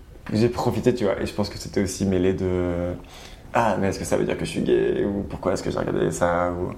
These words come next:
Je crois pas que ça ait influencé ma sexualité parce que, finalement, c'est pas tellement, euh, le fait d'avoir regardé du porno que ça m'ait excité et d'avoir joué qui m'a fait me dire que j'étais gay parce que j'ai fait mon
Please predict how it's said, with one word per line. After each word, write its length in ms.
Je 120
crois 260
pas 140
que 60
ça 180
ait 80
influencé 640
ma 160
sexualité 600
parce 260
que, 140
finalement, 600
c'est 160
pas 140
tellement, 600
euh, 540
le 140
fait 240
d'avoir 500
regardé 300
du 80
porno 360
que 40
ça 120
m'ait 360
excité 640
et 60
d'avoir 280
joué 200
qui 120
m'a 220
fait 160
me 120
dire 200
que 80
j'étais 240
gay 140
parce 160
que 80
j'ai 100
fait 140
mon 300